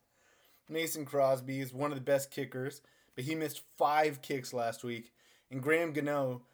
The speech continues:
knocked a record-tying, game-winning sixty-three-yard field goal. So obviously he stole some talent from somewhere, 'cause he was never that good.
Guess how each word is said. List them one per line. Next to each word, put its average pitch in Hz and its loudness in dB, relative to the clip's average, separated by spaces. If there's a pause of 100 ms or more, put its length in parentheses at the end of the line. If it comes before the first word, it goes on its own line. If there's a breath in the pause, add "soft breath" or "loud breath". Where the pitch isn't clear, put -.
(120)
knocked 135 0
a 123 4
record-tying, 127 0
game-winning 143 -2
sixty-three-yard 160 -2
field 98 -10
goal. - -20 (640 soft breath)
So 147 4
obviously 143 4
he 123 -12
stole 127 -2
some 117 -4
talent 123 -6
from 110 -14
somewhere, 127 -4 (600)
'cause - -16
he 143 -4
was 139 -4
never 135 0
that 110 -2
good. - -16